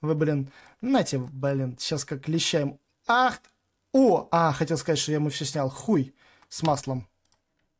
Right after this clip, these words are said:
Меня часто шлепаешь на тере. Вот, кстати, э, насчет этого еще скажу. Если здесь есть ребята, которых я на с-, на тере обижаю, я не специально, я просто очень много боев сливаю. Я вот за последнюю неделю слил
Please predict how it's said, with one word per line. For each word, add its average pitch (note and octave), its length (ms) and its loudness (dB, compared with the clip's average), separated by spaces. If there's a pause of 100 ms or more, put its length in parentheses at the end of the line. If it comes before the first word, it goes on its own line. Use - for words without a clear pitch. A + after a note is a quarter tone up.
(1120)
Меня F3 320 2
часто G#3+ 300 2
шлепаешь F3+ 500 2
на F3 120 2
тере. C#3+ 420 -2 (920)
Вот, G3+ 400 4
кстати, C#3 360 0
э, C#3 600 -2
насчет F3+ 300 2
этого D#3+ 180 2
еще C#3 140 -2
скажу. C#3+ 300 -4
Если F3 800 -2
здесь E3 300 -4
есть E3+ 220 -2
ребята, D#3 300 0
которых C#3 360 -6
я D3 200 0
на C#3+ 100 2
с-, - 200 -4
на F3 120 2
тере E3+ 280 0
обижаю, D3 500 -2 (180)
я G3 140 2
не G#3+ 100 6
специально, F3 420 0
я D#3+ 140 2
просто F#3+ 300 0
очень F3+ 220 -2
много F3+ 200 2
боев D3 320 2
сливаю. B2+ 380 -6
Я D#3+ 140 2
вот D#3 80 2
за C#3 80 -4
последнюю D3+ 440 -2
неделю D#3+ 500 0 (760)
слил G#3 360 0